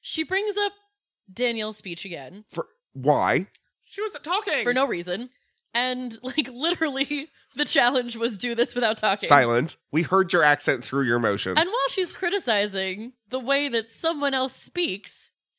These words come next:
Speaker 1: Tyra says, "One thing the drug, the judges struggle with you is, <laughs>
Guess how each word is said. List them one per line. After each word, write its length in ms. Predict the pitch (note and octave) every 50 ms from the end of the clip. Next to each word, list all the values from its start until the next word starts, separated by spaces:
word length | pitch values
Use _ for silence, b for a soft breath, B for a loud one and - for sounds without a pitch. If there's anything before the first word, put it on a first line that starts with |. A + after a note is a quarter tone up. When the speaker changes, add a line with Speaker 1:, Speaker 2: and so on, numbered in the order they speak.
| _ _ _
Speaker 1:
Tyra 360 | - C4+ D#4+ F4 F#4+ E4 -
says, 520 | - - A3+ G3 F#3+ F3+ G3 G#3 G#3+ - _ _ _ _ _ _ _ _ _ _ _ _ _ _
"One 380 | G#3 G3 C#4 D#4+ G4+ A#4+ A4 G4
thing 280 | - D4 C4+ B3 B3 A#3
the 60 | A#3+ G3+
drug, 260 | F#3+ A#3+ A#3+ A#3 A3+ - A3 G3 E3+ E3+
the 80 | A#3+ A3+
judges 400 | F#3 A#3+ C4+ C#4 G#3+ B3 B3 -
struggle 520 | - - - - B3 B3+ A3 A#3+ A3+ G3+
with 160 | F#3 F#3+ F#3+ G3+
you 280 | G3 B3 F4 G4 F#4+ A3+
is, 500 | F3+ D#3+ E3 F#3 G#3 A#3 - - - - _ _
<laughs> 160 | _ _ _